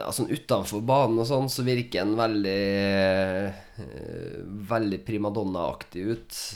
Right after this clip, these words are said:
Han har jo, han er en sånn spiller som også er, gjør ofte det spektaku-, spektakulære og veldig teknisk og sånne ting. Jeg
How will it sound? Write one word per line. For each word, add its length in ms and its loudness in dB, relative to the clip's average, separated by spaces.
Han 180 -2
har 140 0
jo, 320 -2
han 160 0
er 140 0
en 100 -2
sånn 240 0
spiller 480 -2
som 460 -2
også 340 0
er, 380 0
gjør 240 0
ofte 240 -4
det 160 0
spektaku-, 640 -4
spektakulære 840 0
og 140 0
veldig 180 0
teknisk 800 -6
og 600 2
sånne 280 -2
ting. 400 0
Jeg 320 -2